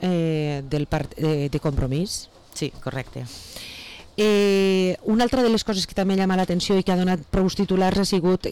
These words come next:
Speaker 1: que, eh, Vila-real, eh, portarà la Generalitat davant de la justícia per la Ronda Suroest.
Speaker 2: Sí, ho va explicar l'alcalde, va ser una pregunta que se va fer en Expregs i Preguntes,
Speaker 1: Mhm.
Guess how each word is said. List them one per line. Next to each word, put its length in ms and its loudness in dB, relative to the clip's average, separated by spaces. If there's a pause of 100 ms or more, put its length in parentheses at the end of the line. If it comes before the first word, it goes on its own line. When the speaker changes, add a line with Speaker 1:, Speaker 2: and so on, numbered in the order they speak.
Speaker 1:
que, 680 2
eh, 440 0 (1400)
Vila-real, 800 4 (540)
eh, 500 0 (100)
portarà 320 0
la 100 2
Generalitat 500 0
davant 400 0
de 80 2
la 80 0
justícia 360 -2
per 120 -2
la 100 0
Ronda 260 0
Suroest. 580 -2 (1080)
Speaker 2:
Sí, 300 -6 (520)
ho 140 0
va 100 -2
explicar 580 -2
l'alcalde, 480 -2
va 100 -4
ser 140 -8
una 160 -4
pregunta 500 -4 (340)
que 80 -8
se 100 -6
va 120 -4
fer 220 -4
en 120 -4
Expregs 500 -8
i 60 -6
Preguntes, 640 -6
Speaker 1:
Mhm. 320 0